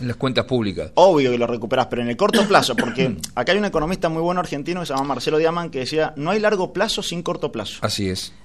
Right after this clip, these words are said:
Speaker 2: Entonces, si, si Massa tiene que cumplir en tres meses las metas del fondo, que le exigen un determinado porcentaje de déficit fiscal, y esos recursos no van a parar a la,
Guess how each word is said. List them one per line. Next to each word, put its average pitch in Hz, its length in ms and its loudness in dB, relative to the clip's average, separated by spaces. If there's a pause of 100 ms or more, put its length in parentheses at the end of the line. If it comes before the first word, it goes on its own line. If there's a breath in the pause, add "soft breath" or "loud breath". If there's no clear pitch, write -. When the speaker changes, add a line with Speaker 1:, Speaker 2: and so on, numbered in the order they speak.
(140)
Speaker 2:
Entonces, 214 640 2 (580 soft breath)
si, 160 420 -2 (140)
si - 200 -4
Massa 233 320 4
tiene 214 180 0
que 202 100 0
cumplir 196 540 -2
en 147 160 -2
tres 226 180 6
meses 170 360 -2
las 117 140 -4
metas 190 340 -2
del 139 100 -2
fondo, 107 380 -4
que 107 80 -6
le 113 60 0
exigen 190 500 -4
un 185 160 -2
determinado 190 600 0
porcentaje 143 540 -6
de 156 160 2
déficit 156 420 0
fiscal, 139 460 -4 (1200 soft breath)
y 147 100 4
esos 196 180 2
recursos 190 400 0
no 135 80 -2
van 180 120 6
a 185 80 2
parar 185 200 4
a 135 60 4
la, 113 160 -4